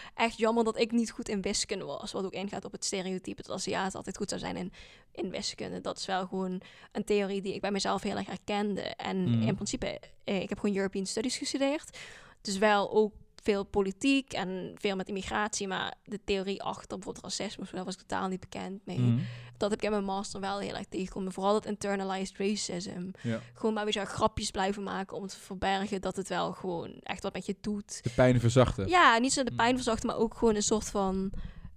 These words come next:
Speaker 1: pst, ja, een soort van lijm knallen op een stuk onbegrip, op een stuk, zeg maar, ident-, een identiteitsgat wat je hebt. Van, oké, ja, iedereen maakt daar grapjes over, dus ik er grapjes over maak, ja, dan,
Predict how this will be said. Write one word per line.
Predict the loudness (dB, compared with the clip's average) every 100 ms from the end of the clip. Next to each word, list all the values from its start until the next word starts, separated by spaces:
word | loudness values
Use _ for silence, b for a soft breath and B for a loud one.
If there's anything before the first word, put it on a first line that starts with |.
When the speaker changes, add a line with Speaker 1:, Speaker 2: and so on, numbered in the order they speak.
| -16 -18 -18 -14 -12 -10 -12 -12 0
Speaker 1:
pst, | 4 4
ja, | 4 2
een | 2
soort | 0
van | 0 -2 -2 -6 -6
lijm | -2 0 2 0 -2
knallen | -2 2 2 2
op | 0
een | 0
stuk | 0 0 -2 0
onbegrip, | -2 0 -4 -8 -10 -8
op | -6
een | -4
stuk, | -4 -2 -4 -2
zeg | -4
maar, | -6
ident-, | -8 -8 -8
een | -12 -8
identiteitsgat | -6 -8 -8 -4 -2 -2 0 -2
wat | -2 -6
je | -4
hebt. | -4 -4 -6 -10
Van, | -8
oké, | -4 -2
ja, | 0
iedereen | 0 0
maakt | 0 0
daar | -2
grapjes | 0 0 4
over, | 4 4 0 -4 -10
dus | -8 -6
ik | -6 -6
er |
grapjes | -2 0 4 6
over | 6 6
maak, | 6 6
ja, | 4
dan, | 4 2